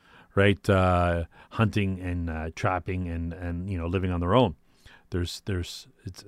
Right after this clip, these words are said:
it's, it's a gradient. So somewhere in the middle,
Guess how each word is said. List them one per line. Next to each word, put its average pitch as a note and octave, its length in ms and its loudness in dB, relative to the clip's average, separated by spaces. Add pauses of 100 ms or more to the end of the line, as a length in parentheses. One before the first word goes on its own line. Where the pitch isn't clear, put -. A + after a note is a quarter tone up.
it's, G2 280 -10
it's - 180 -10
a G2+ 40 -2
gradient. G#2+ 500 0 (960)
So C3 440 10 (600)
somewhere D3+ 520 8
in A#2+ 140 6
the A2 80 6
middle, C#3 400 8